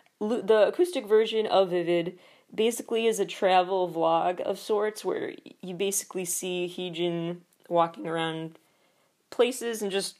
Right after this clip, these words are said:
traveling. Yeah, it's a, it's like a vlog of sorts. And honestly, I think this was a, whether it was intentional or not,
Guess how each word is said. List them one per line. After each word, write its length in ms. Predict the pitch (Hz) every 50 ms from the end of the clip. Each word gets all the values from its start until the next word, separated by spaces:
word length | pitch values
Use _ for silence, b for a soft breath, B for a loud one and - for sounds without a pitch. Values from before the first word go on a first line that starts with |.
| _ -
traveling. 520 | - - - 160 160 175 208 240 190 165 165
Yeah, 240 | 180 214 220 190
it's 120 | 170 170 -
a, 180 | 185 170 - -
it's 120 | 175 175
like 140 | 190 180 175
a 60 | 180
vlog 320 | 160 165 170 170 170 180 180
of 140 | 185 180
sorts. 500 | 170 - 208 208 214 226 220 - - - B B B B B B B -
And 300 | 202 202 208 208 208 -
honestly, 600 | - 185 190 220 269 349 - - 330 370 392 - - -
I 180 | - 180 202
think 500 | 233 - - 247 240 226 - - - - _ -
this 360 | 170 165 190 190 190 - -
was 200 | - 196 196 165
a, 60 | 180 170 160 156 151 -
whether 380 | 165 170 180 190 202 226 233
it 80 | 214 170
was 160 | 185 185 175
intentional 600 | 180 180 175 - 165 165 165 165 - 208 208 202
or 120 | 190 180 170
not, 400 | 160 - - - 190 202 220